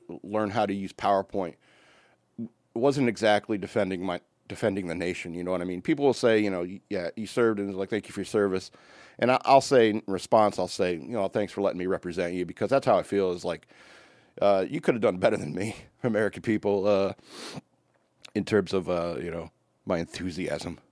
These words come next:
of being in the Navy. Um, but I don't like being called a veteran because even though I was technically in during wartime,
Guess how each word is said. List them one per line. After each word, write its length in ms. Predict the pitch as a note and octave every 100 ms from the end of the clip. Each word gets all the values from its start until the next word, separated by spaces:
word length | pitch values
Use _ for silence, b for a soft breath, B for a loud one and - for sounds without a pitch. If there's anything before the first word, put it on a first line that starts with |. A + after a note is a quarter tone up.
| _ _ _ _
of 100 | F2+
being 260 | E2 D#2+ E2
in 100 | D#2+
the 80 | D#2+
Navy. 340 | F2 E2+ E2+ _ b b b b b b -
Um, 260 | A#2+ B2+ - _ _ _ _ _ _ _ _ _ _ _ _ _ -
but 120 | G#2+
I 60 | D#3+
don't 120 | F3+
like 120 | D#3
being 160 | A2 A#2
called 200 | - G#2
a 40 |
veteran 260 | G2 F#2+ F#2
because 460 | F2+ - G2+ G2 E2+
even 220 | C3 D3
though 140 | C3
I 100 | A#2
was 220 | G#2+ G2+ - -
technically 560 | A#2 - A#2 B2+ A#2
in 280 | G#2 G2+ G2+ -
during 340 | G#2 G#2+ G2+
wartime, 460 | G2+ F#2+ - E2 D2